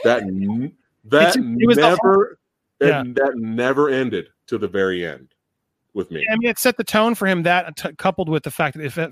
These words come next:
Speaker 2: just felt like they were directing him in a way where
Speaker 1: Yeah.
Speaker 2: you couldn't root for him. You s-, you said it
Speaker 1: Yeah.
Speaker 2: perfectly. It's like with, uh,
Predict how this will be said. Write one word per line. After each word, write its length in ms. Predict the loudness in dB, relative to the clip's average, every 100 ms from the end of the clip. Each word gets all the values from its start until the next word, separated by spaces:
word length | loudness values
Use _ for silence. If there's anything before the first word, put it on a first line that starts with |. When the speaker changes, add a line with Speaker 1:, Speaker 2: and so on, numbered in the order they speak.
| -6
Speaker 2:
just 180 | -6
felt 140 | -2 -2
like 140 | 0
they 80 | -2
were 80 | -2
directing 440 | -2 -2 -2 -2
him 80 | -2
in 40 | -2
a 60 |
way 220 | -2 -2 -2
where 420 | -2 -2 -4 -6 _ _ _ -4
Speaker 1:
Yeah. 120 | -4
Speaker 2:
you 60 | -4 -6
couldn't 160 | 0
root 160 | 2 2
for 140 | 0
him. 180 | 0 0
You 80 | -2
s-, 140 | -2
you 100 | -2
said 180 | 2 2
it 60 | 2
Speaker 1:
Yeah. 20 | 2
Speaker 2:
perfectly. 300 | 2 2 0
It's 180 | 0 0
like 260 | 0 -2 _ _ _ _ -2
with, 240 | -2 0
uh, 260 | 0 0